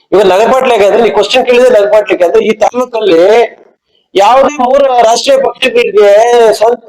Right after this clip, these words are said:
ಕಟ್ಟಡ ಇಲ್ಲ ರೀ. ಈ ಪಾರ್ಟಿಗೆ ಸ್ವಂತ ಆಫೀಸ್ ಇದೆ. ಈಗ ಯಾರ್ ನಗ್ಬೇಕು ಹೇಳ್ರಿ? ಸ್ವಂತ ಪಾರ್ಟಿ ಇದೆ, ಪಾರ್ಟಿ ಆಫೀಸ್ ಇದೆ. ಸಣ್ಣ ಪಾರ್ಟಿ,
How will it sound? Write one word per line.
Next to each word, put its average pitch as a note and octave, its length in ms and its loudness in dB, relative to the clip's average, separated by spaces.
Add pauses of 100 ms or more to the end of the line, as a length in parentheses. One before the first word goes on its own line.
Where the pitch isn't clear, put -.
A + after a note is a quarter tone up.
(560)
ಕಟ್ಟಡ B3+ 300 -4
ಇಲ್ಲ A3+ 280 0
ರೀ. A3+ 360 2
ಈ - 40 2
ಪಾರ್ಟಿಗೆ A3+ 460 -2
ಸ್ವಂತ A3 320 -2
ಆಫೀಸ್ A3+ 520 0
ಇದೆ. G#3 280 2 (440)
ಈಗ A#3 180 2
ಯಾರ್ A#3+ 160 2
ನಗ್ಬೇಕು A3+ 360 -2
ಹೇಳ್ರಿ? G3+ 300 2 (2500)
ಸ್ವಂತ B3 220 -2 (140)
ಪಾರ್ಟಿ C4+ 300 -2
ಇದೆ, G#3 600 0 (400)
ಪಾರ್ಟಿ B3+ 260 -2
ಆಫೀಸ್ B3 380 -2
ಇದೆ. F3 560 0 (680)
ಸಣ್ಣ G3 300 -2
ಪಾರ್ಟಿ, A#3+ 460 -2